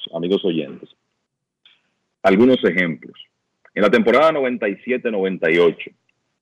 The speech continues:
los Tigres del Licey, ese era el famoso equipito, tuvo récord de trece y cuatro en la serie semifinal, terminó juego y medio por encima de las Águilas,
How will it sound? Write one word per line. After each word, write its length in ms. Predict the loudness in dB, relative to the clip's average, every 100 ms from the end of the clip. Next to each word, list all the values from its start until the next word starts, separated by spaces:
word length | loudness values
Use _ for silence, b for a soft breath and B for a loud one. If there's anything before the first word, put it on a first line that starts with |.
| _ _
los 140 | -12 -4
Tigres 260 | 2 4
del 140 | 4 4
Licey, 460 | 0 0 0 0 -4
ese 220 | 0 2
era 80 | 2
el 100 | 0
famoso 420 | -2 -2 -2 -2
equipito, 600 | -2 -6 -8 -8 -8 -12 _ _ _ _ _ _ _ _
tuvo 220 | 4 4
récord 340 | 4 2 2 0
de 80 |
trece 500 | -2 0 0 0 -2
y 100 | -6
cuatro 680 | -6 -2 0 2 0 -8 -10 _ _ _ _ _ _ _
en 80 | -10
la 80 | -8 -2
serie 200 | -2 -2
semifinal, 640 | -4 -6 -4 -2 -4 -2
terminó 600 | -4 -2 -2 0 0 0 -4 -14 2
juego 300 | 4 6 4
y 40 |
medio 380 | 4 2 2 0
por 160 | -2
encima 320 | -6 -6 -2 0
de 80 |
las 180 | 0 0
Águilas, 360 | 2 2 0